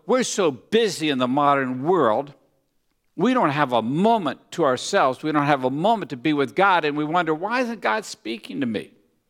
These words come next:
Why am I not hearing from God?" Because we are so busy with our world around us, so distracted,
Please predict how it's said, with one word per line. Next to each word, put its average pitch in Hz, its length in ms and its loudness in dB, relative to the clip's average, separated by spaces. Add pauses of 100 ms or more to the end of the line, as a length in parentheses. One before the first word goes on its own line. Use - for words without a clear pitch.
(540)
Why 202 300 2
am 226 160 0
I 170 140 0
not 185 440 0
hearing 190 380 -2
from 151 220 0
God?" 131 500 2 (260)
Because 160 400 0
we 160 120 -2
are 139 60 2
so 262 520 -2
busy 120 560 -4
with 120 420 -2
our 110 220 0
world 170 640 0
around 147 560 0
us, - 560 -14
so 233 260 0
distracted, - 920 -14